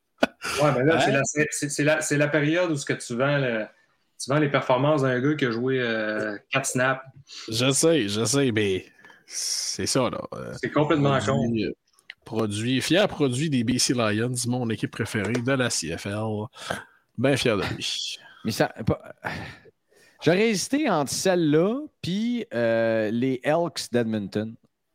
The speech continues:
Speaker 3: En termes d'équipe random, là, tu sais, que toi, t'aurais pu prendre pour, là, euh, ça, ça aurait été un de mes deux choix, mettons.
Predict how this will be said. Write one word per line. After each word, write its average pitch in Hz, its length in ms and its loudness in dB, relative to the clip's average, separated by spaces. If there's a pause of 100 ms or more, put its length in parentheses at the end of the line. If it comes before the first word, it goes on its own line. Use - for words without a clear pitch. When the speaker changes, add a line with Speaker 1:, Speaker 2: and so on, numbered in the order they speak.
(1000)
Speaker 3:
En 107 140 0
termes 156 240 0
d'équipe 123 300 0
random, 120 560 0
là, 185 180 -6
tu - 60 -18
sais, 170 80 -8
que 104 100 -4
toi, 135 220 -4
t'aurais 101 260 -2
pu 127 160 -10
prendre 110 380 -4
pour, 123 260 -4 (140)
là, 151 80 -4
euh, 95 800 -2
ça, - 160 -10
ça 107 160 -4
aurait 104 100 -2
été 120 220 -2
un 117 100 -2
de 117 60 -6
mes 104 100 -2
deux 92 140 -2
choix, 104 240 -2
mettons. 90 320 -8